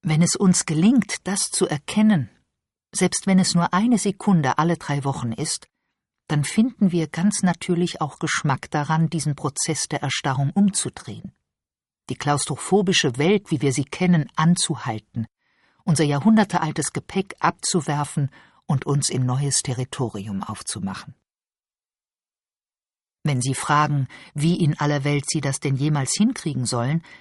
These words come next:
dann ist die Antwort ganz einfach. Nehmen Sie den Dharma persönlich.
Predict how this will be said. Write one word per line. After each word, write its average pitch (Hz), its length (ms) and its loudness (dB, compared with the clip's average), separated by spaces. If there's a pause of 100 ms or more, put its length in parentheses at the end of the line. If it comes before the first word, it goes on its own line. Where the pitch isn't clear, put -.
(420)
dann 131 120 -8
ist - 180 -6
die 127 80 -4
Antwort 127 380 -6
ganz 127 200 -4
einfach. 160 480 -6 (920)
Nehmen 196 420 4
Sie 185 160 2
den 139 240 -2
Dharma 147 520 -4
persönlich. 127 800 -4